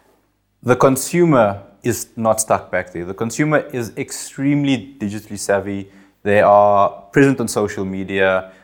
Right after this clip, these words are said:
They are very comfortable with apps. You know, if you look at the stats around mobile penetration and, and social media usage, Sub-Saharan Africa is very close to the rest of the world, which is in sharp contrast to where physical space is in Sub-Saharan Africa versus the rest of the world.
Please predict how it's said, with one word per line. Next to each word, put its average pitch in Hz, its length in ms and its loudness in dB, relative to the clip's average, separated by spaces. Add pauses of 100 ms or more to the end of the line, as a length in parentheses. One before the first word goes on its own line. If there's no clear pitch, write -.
(100)
They 101 120 0
are 101 180 4
very 127 240 4
comfortable 110 420 -2
with 95 160 -6
apps. 95 380 -4
You 113 100 -2
know, 104 200 4 (120)
if 117 140 -12
you 131 80 0
look 147 220 2
at 147 140 -2
the 123 80 -8
stats 117 380 0
around 101 440 0 (520)
mobile 123 360 6
penetration 98 680 -8
and, 90 200 -14
and 92 160 -10
social 123 300 -2
media 104 240 -6
usage, 95 500 -10 (480)
Sub-Saharan 139 540 4
Africa 117 300 -4
is 107 140 -2
very 110 200 -4
close 107 220 -6
to - 80 -16
the 92 60 -6
rest 90 160 -10
of - 60 -20
the 85 80 -10
world, - 300 -8 (160)
which 110 160 -4
is 123 80 -4
in 127 120 0
sharp 143 340 4
contrast 117 480 0
to 107 80 -4
where 98 440 0 (840)
physical 143 520 2
space 101 420 -4
is 98 160 -10
in 98 100 -10
Sub-Saharan 95 540 -2
Africa 90 300 -12
versus 85 280 -14
the 82 100 -14
rest 87 180 -12
of 90 60 -16
the 87 80 -10
world. 82 320 -10